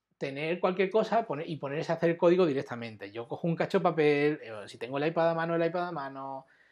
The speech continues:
si tengo la libreta, la libreta, si no... Sí, lo que pasa es que ahí la, en la web de Rana está muy guay. Aún, como pega,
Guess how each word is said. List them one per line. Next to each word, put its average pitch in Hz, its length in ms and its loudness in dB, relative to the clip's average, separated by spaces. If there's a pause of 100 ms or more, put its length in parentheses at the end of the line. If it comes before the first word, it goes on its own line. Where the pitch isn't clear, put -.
(180)
si 120 240 -8
tengo 139 240 0
la 160 100 6
libreta, 170 380 4
la 170 120 8
libreta, 135 680 2
si 117 260 -8
no... 160 720 0 (2000)
Sí, 247 340 4
lo 196 140 2
que 165 80 2
pasa 175 180 2
es 208 60 -2
que 240 180 6
ahí 185 400 2
la, 147 380 -2
en 143 100 -2
la 139 80 0
web 165 160 2
de 208 100 6
Rana 214 400 2
está - 200 -4
muy 185 140 4
guay. 113 340 -2 (1600)
Aún, 156 440 -2 (540)
como 147 260 0
pega, 226 500 4